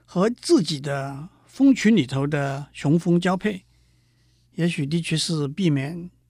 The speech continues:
近亲繁殖的原因。女黄蜂会飞到外面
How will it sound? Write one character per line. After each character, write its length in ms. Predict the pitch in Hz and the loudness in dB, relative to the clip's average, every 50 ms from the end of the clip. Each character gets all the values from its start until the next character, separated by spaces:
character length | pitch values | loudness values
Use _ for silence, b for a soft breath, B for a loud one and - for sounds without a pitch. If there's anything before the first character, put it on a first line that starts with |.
| _ _ | _ _
近 240 | _ - 214 196 151 | _ -2 0 2 2
亲 400 | - - - 165 160 160 165 185 | 2 2 0 2 2 0 0 -2
繁 360 | 170 - - 143 135 143 165 | -6 -6 -6 -4 -2 -2 -2
殖 200 | 190 - 156 156 | -2 -2 -2 0
的 400 | 165 165 147 139 135 131 139 143 - - | 2 0 0 -2 -4 -8 -10 -14 -16 -8
原 200 | - 156 143 147 | -4 -2 2 4
因。 260 | 151 156 160 175 - - - _ _ _ _ _ _ _ _ _ _ _ _ b b b b b b b b b b b b b b | 4 4 4 2 0 -4 -10 _ _ _ _ _ _ _ _ _ _ _ _ b b b b b b b b b b b b b b
女 100 | 196 180 | 4 6
黄 180 | 180 185 233 226 | 6 6 6 4
蜂 320 | 214 233 233 233 233 233 | 4 4 4 6 6 6
会 140 | 220 226 190 | 6 6 4
飞 200 | - - 254 254 | 4 2 2 4
到 140 | 226 226 214 | 4 2 2
外 180 | 214 254 247 | 4 4 4
面 300 | 180 151 147 156 185 175 | 4 2 0 -2 -6 -12